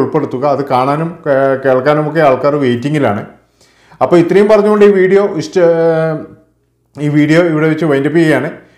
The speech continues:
വീഡിയോ ഇഷ്ടപ്പെട്ട് കഴിഞ്ഞാൽ നിങ്ങളെല്ലാവരും ഷെയർ ചെയ്യുക. അതുപോലെ തന്നെ പുണ്യാളൻ്റെ,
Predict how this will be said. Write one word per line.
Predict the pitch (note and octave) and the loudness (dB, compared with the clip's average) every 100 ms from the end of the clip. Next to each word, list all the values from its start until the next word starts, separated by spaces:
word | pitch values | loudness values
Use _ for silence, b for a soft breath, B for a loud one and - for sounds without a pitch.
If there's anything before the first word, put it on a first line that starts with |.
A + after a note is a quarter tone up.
| b A#2 | b -6
വീഡിയോ | B2+ | -2
ഇഷ്ടപ്പെട്ട് | C#3+ D#3+ D#3 E3 | 0 -2 -2 0
കഴിഞ്ഞാൽ | E3+ F3+ | 0 2
നിങ്ങളെല്ലാവരും | F3 F3 E3+ F3 | 2 2 2 0
ഷെയർ | F3 D3 D#3 | 2 2 4
ചെയ്യുക. | E3 E3+ - | 2 0 -2
അതുപോലെ | C3 C3 D3 | -4 -2 -2
തന്നെ | D#3+ D#3+ D#3+ | -2 -2 -2
പുണ്യാളൻ്റെ, | C#3+ D#3 E3 E3+ | 0 0 0 0